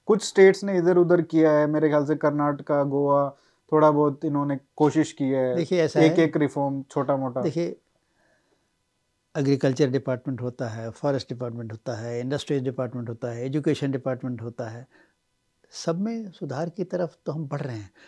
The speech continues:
Speaker 2: पर जो
Speaker 1: धीरे
Speaker 2: पुलिस
Speaker 1: धीरे।
Speaker 2: विभाग है ना, इसमें सुधार सबसे ज़्यादा मुश्किल है, सब विभाग से ज़्यादा मुश्किल है।
Speaker 1: हम्म।
Speaker 2: और जगह तो मतलब आप अगर सुधार करते जाइए तो रुकावट उतनी नहीं है।
Speaker 1: बिल्कुल।
Speaker 2: पर यहाँ तो ज़बरदस्त रुकावट है, और रुकावट किससे है?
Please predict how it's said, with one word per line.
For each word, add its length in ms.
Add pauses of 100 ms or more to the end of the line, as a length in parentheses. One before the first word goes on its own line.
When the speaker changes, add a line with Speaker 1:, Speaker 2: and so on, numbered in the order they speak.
(180)
Speaker 2:
पर 60
जो 160
Speaker 1:
धीरे 120
Speaker 2:
पुलिस 280
Speaker 1:
धीरे। 100
Speaker 2:
विभाग 280
है 60
ना, 60
इसमें 360
सुधार 360
सबसे 640
ज़्यादा 420
मुश्किल 380
है, 60
सब 220
विभाग 280
से 120
ज़्यादा 180
मुश्किल 320
है। 200
Speaker 1:
हम्म। 440
Speaker 2:
और 160
जगह 260
तो 280
मतलब 340
आप 240 (120)
अगर 180
सुधार 300
करते 280
जाइए 180
तो 120
रुकावट 380
उतनी 180
नहीं 260
है। 320
Speaker 1:
बिल्कुल। 380 (540)
Speaker 2:
पर 80
यहाँ 280
तो 140
ज़बरदस्त 680
रुकावट 460
है, 180 (160)
और 100
रुकावट 340
किससे 300
है? 200